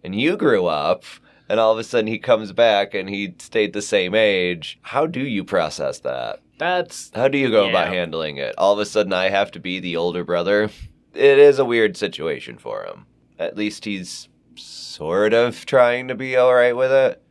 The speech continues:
Speaker 1: but it's just in a creepy way 'cause he doesn't know what the fuck he's doing. <laughs>
Speaker 2: Who would in that situation?
Speaker 1: Yeah,
Speaker 2: Like
Speaker 1: that's the thing. No one knows what the fuck they're doing in this situation.
Speaker 2: Nope.
Speaker 1: 'Cause this is a rather, um,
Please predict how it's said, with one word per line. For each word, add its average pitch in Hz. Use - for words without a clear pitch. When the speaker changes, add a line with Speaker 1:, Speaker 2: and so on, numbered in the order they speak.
Speaker 1:
but 117
it's 107
just 110
in 104
a 98
creepy 92
way 90
'cause 85
he 82
doesn't 85
know 80
what 85
the -
fuck 95
he's 117
doing. 285
<laughs> -
Speaker 2:
Who 226
would 269
in 151
that 110
situation? 98
Speaker 1:
Yeah, 67
Speaker 2:
Like 127
Speaker 1:
that's 87
the 80
thing. 67
No 90
one 80
knows 76
what 76
the -
fuck -
they're 78
doing 71
in 71
this 71
situation. -
Speaker 2:
Nope. 98
Speaker 1:
'Cause 85
this 87
is 82
a 87
rather, 90
um, 87